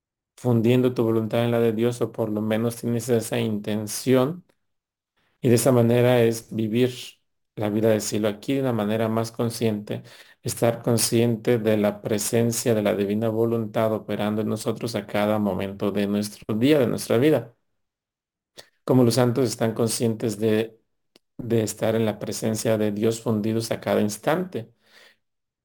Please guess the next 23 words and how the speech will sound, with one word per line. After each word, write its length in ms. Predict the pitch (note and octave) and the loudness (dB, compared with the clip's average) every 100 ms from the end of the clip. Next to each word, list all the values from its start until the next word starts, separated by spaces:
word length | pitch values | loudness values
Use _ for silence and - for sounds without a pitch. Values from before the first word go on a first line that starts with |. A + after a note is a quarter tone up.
| _ _ _ _ | _ _ _ _
Porque 220 | C3 A#2+ | 0 2
en 80 | A#2 | 2
el 180 | G#2+ | 2
cielo 280 | G2+ B2 C3+ | 4 4 6
no 80 | D3+ | 2
es 100 | A#2+ | 0
como 240 | C#3 A#2+ | 0 -2
que 100 | A#2+ | 0
de 100 | A2 | 0
repente 420 | A2+ A2+ B2+ A#2+ B2 | 0 -2 -2 -2 0
te 140 | B2 | 0
distraes 600 | A2+ A2 - C3+ D3 D3 | 0 -2 0 2 2 0
y 40 | |
ya 80 | A#2+ | -2
no 100 | A2+ | -2
sabes 320 | A2+ A2+ A2 G#2 | -4 -4 -4 -4
dónde 220 | A2 A#2 | -4 -4
estás, 720 | A#2 D#3+ D#3 - - - - _ _ _ _ _ _ _ _ _ _ _ _ _ _ _ _ _ _ _ _ | -4 -4 -4 -8 -12 -14 -18 _ _ _ _ _ _ _ _ _ _ _ _ _ _ _ _ _ _ _ _
como 200 | C3+ A2+ | 2 4
nos 160 | G#2 | 2
puede 220 | - A#2 | 6 6
pasar 360 | G#2+ A#2 A#2 A#2 | 6 2 2 2
aquí. 420 | A2+ - E3 F3 | 2 -2 -8 -8